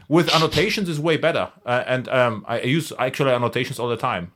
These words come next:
in, in Java E. I still use Microprofile and Jakarta E all the time, and annotations are just great. They are working great. And it, what I like about that as developer, everything is one place.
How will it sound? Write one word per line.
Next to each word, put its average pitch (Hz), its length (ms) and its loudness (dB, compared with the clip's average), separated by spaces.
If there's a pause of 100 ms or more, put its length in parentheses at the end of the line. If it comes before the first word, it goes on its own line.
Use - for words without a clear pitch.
in, 127 140 -6
in 123 160 -4
Java 113 280 2
E. 107 200 -4
I 98 60 -6
still 123 180 -4
use 123 180 -6
Microprofile 123 880 -2
and 95 200 -6
Jakarta 110 440 -6
E 110 120 -6
all 107 160 -6
the 104 80 -8
time, 113 320 -8
and 92 180 -10 (300)
annotations 104 420 -8
are 104 60 -10
just 101 240 -10
great. 120 220 -6
They 95 60 -8
are 90 80 -6
working 104 280 -8
great. 107 280 -4
And 101 200 -6 (640)
it, - 160 -12 (260)
what 131 200 0
I 127 80 6
like 127 200 2
about 117 320 0
that 117 180 0
as 107 140 -6
developer, 110 440 -2
everything 110 420 -6
is 95 140 -12
one 95 180 -6
place. 92 420 -8